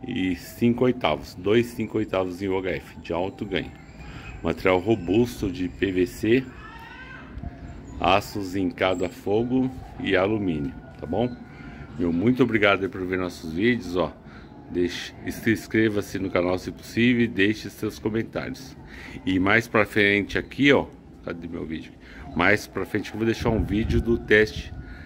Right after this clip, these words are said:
eletromagnético dessa antena com o Site Master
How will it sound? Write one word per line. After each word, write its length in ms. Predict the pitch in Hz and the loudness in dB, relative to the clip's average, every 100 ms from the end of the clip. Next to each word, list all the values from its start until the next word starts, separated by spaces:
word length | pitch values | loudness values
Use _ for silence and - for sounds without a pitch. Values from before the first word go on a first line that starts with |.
| - | -4
eletromagnético 1200 | 90 90 104 104 117 110 107 107 101 98 - - | 0 4 4 4 2 2 0 0 0 -2 -4 -6
dessa 280 | 101 92 - | -4 -4 -4
antena 420 | 95 - 107 113 | -4 0 2 0
com 280 | 107 - 107 | -2 -4 -4
o 40 | 101 | -4
Site 580 | - - 110 113 - | -6 2 2 2 -2
Master 520 | 113 92 - - 76 | 0 0 -2 -6 -8